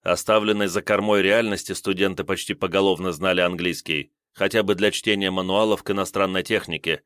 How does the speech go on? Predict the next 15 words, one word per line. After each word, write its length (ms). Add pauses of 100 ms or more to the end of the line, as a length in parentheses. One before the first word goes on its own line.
(200)
или 200
чтоб 220
не 100
заблудиться 600
в 60
аэропорту 520
Антальи. 600 (560)
Поэтому 380
пришлось 420
промолчать. 640 (640)
Лучше 320
казаться 460
сонным, 560
чем 240
неадекватным. 760